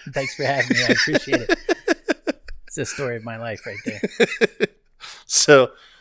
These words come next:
Speaker 2: the first story that I wanted to capture was the, uh, the Ferrari story. <laughs>
Speaker 1: Yeah, so, uh,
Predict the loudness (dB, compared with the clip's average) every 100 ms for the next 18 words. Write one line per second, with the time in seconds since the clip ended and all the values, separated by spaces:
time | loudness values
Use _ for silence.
0 | _ _ _ 4 4 4 4 4 4 2
1 | 2 2 0 -2 -2 -4 -4 -4 -2 0
2 | -2 -2 2 2 0 -6 -6 -8 -12 -12
3 | -8 -6 -6 -4 -4 -4 -8 -8 -8 -8
4 | -10 -10 -8 -4 0 0 0 -4 -6 -6
5 | -6 -12 -16 -20 -20 _ _ -6 -4 -4
6 | -10 -8 -8 -10 -14 -16 -16 -8 0 0
7 | 0 -6 -4 0 0 0 -2